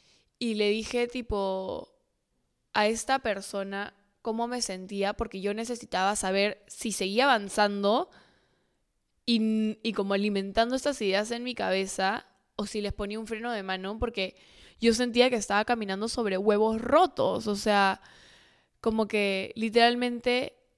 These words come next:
caminando en, en vidrio, mañas, y no, no sabía como que qué pensaba él,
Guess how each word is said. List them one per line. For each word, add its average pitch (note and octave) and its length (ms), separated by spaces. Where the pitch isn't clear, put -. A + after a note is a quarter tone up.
caminando A3 520
en, A3 200
en G3+ 180
vidrio, F#3 540
mañas, G3 480
y G#3 100
no, A3 220
no A#3+ 180
sabía A#3+ 460
como A3 260
que F#3 300
qué G#3 120
pensaba G3+ 500
él, B3 380